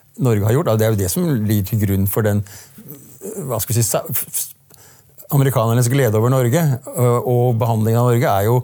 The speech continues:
etterretningssamarbeidet. Eh, og da må svenskene vurdere, skal de, skal de, som Norge gjorde, skal de gå inn i et tett etterretningssamarbeid? Skal de, og skal de gjøre det selv, som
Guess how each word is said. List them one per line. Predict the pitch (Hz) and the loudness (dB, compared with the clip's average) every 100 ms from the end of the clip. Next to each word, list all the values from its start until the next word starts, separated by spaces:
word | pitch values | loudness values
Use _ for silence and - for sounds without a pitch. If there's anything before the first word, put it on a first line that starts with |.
| - - | -4 -4
etterretningssamarbeidet. | 117 113 95 104 95 104 110 117 139 110 - _ _ - - - - | -2 -2 -2 -2 -2 0 2 2 2 -2 -8 _ _ -20 -20 -20 -4
Eh, | 123 120 123 123 | 0 2 4 2
og | 123 | 2
da | 131 143 180 | 2 2 2
må | 185 196 | 0 0
svenskene | 196 170 - 143 | 0 -2 0 0
vurdere, | 160 151 160 | 2 2 2
skal | 160 156 | 0 0
de, | 156 151 - - - 151 156 143 | 0 0 -6 -20 -14 -6 -4 -4
skal | - 117 113 | -2 0 2
de, | 127 - - - 85 - - | 0 -2 -6 -8 -8 -6 -4
som | - 127 127 | 0 0 2
Norge | 127 120 101 | 2 2 0
gjorde, | 117 110 165 240 | 2 2 0 -2
skal | - 110 | -2 0
de | 113 | 2
gå | 110 113 | 0 0
inn | 107 95 104 | 0 0 0
i | 104 | 0
et | 104 | 0
tett | 113 95 107 | -2 -2 -2
etterretningssamarbeid? | 110 107 113 107 113 113 147 | 0 -2 -2 0 0 0 0
Skal | 151 135 | 0 2
de, | 131 - - - | 2 0 -8 -10
og | - | -6
skal | - 127 | 0 2
de | |
gjøre | 131 110 | 2 2
det | 120 113 | 2 2
selv, | 147 285 262 - _ _ _ - | 0 0 -2 -8 _ _ _ -6
som | 131 | 0